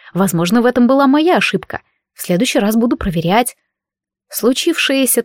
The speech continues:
так напоминало мою собственную историю, что аж мороз по коже. Интересно, души хомяков перемещаются между мирами? Может, это уже не Сигизмунд, а другой хомяк, который,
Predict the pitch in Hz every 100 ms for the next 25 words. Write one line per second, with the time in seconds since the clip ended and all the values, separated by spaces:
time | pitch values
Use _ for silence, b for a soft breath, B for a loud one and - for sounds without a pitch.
0 | _ 262 - 190 196 214 240 185 185 196
1 | - 240 - 180 180 185 330 302 190 -
2 | 202 208 214 240 262 208 - 165 165 -
3 | 175 - _ _ _ _ 196 196 302 262
4 | 175 190 165 b b b - 180 247 262
5 | 277 - 269 285 - 185 - 202 202 196
6 | 359 370 247 226 220 220 202 233 277 202
7 | 180 175 - _ _ _ _ _ 202 262
8 | 254 285 285 262 254 269 247 254 208 196
9 | 185 214 262 170 160 214 220 330 262 226
10 | 202 156 B B - 240 311 277